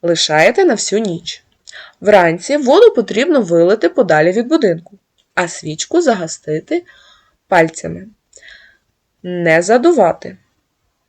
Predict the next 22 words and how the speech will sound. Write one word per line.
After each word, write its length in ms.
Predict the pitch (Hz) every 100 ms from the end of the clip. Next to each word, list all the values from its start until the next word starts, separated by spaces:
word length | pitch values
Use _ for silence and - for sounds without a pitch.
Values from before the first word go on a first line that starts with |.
| _ _ _ _ _
Цей 260 | - 185 165
обряд 360 | 156 147 196
допоможе 520 | 240 - 175 156 180 262
вам 200 | 277 262
скинути, 640 | - - 151 156 170 285
що 260 | - - 330
накопичилось, 960 | 349 - 196 151 147 - 185 208 - _ _ - - - -
всю 200 | 330 415
негативну 480 | 254 180 269 262
енергію. 680 | 190 156 156 165 165 165 170 190 _ _ - _ - - - _ _ _ _ _
Що 340 | - - 381
важливо 760 | 285 185 180 170 165 185 302 - _ _ _ _ _ _ _ _ _ _ _ _ _ _ _ _ _ _ _ _ _ _ _ _ _
і 100 | 202
що 340 | - - 262
не 180 | 349 349
варто 480 | 240 170 151 - 156
робити 460 | 156 160 160 277
тринадцятого, 760 | 311 - 208 170 143 - - 311
чотирнадцятого 800 | 330 - 202 165 151 147 214 311
та 100 | -
п'ятнадцятого 680 | - 185 151 156 - 233
березня. 500 | 269 190 151 - 190